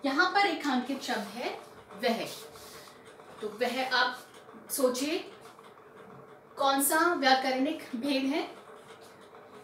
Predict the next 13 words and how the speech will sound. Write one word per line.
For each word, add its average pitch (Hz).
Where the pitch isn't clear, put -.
जो 311
शब्द 285
संज्ञा 277
के 302
स्थान 240
पर 277
प्रयुक्त 277
होते 254
हैं 269
उनको 233
क्या 240
कहते 233
हैं? 294